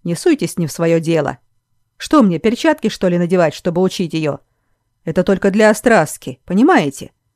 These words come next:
Чтобы она знала, что у меня длинные руки!» И он нанес последний удар кнутом,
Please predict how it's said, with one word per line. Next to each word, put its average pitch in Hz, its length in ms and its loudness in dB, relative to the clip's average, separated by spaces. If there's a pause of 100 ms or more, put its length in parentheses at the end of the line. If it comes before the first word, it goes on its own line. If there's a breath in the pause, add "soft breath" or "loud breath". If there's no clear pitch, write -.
(200)
Чтобы 170 300 -4
она 190 180 2
знала, 202 380 2
что - 200 -12
у 151 60 -6
меня 202 220 0
длинные 196 480 0
руки!» 151 360 -6 (1500)
И 208 80 0
он 269 220 8
нанес 254 340 6
последний 175 600 0
удар 165 280 0
кнутом, 269 540 4